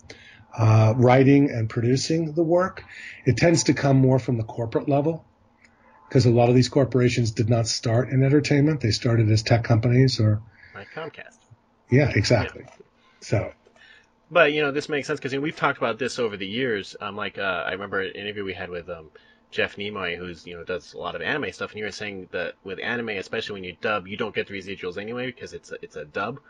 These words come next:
Speaker 2: and that,
Speaker 1: Right.
Speaker 2: and that contract was negotiated in, I think he said ninety-nine, and hasn't changed since. And, you know, the world
Speaker 1: Right.
Speaker 2: has changed a lot in twenty years, but for them, they have to, like, with him and, like, uh,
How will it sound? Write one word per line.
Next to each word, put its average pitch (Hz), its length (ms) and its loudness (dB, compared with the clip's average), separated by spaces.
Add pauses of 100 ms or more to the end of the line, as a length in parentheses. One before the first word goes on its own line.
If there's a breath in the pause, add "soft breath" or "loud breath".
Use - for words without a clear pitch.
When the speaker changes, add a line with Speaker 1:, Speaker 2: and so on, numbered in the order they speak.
(360 soft breath)
Speaker 2:
and 92 220 -8
that, 110 80 2
Speaker 1:
Right. 113 260 2
Speaker 2:
and 113 120 -10
that 123 140 -4
contract 113 380 -8
was 95 120 -14
negotiated 98 520 -12
in, 92 160 -12
I 92 200 -6
think 98 160 -20
he 92 40 -20
said 104 160 -14
ninety-nine, 101 560 -10
and 110 100 -10
hasn't 95 300 -16
changed 101 340 -14
since. 117 380 -14 (500 soft breath)
And, 95 220 -14
you 92 120 -12
know, 82 60 -16
the 87 60 -14
world 107 160 -2
Speaker 1:
Right. 101 80 -12
Speaker 2:
has - 20 -18
changed 95 280 -14
a 90 40 -10
lot 131 140 -4
in 120 80 -8
twenty 98 240 -12
years, 90 160 -10
but - 220 -6
for 107 100 -8
them, 117 260 -6
they 104 120 -6
have 104 220 -8
to, 95 260 -10 (240 soft breath)
like, 98 160 -10
with 95 100 -10
him 123 300 -6
and, 98 160 -10
like, 92 240 -12
uh, 80 240 -10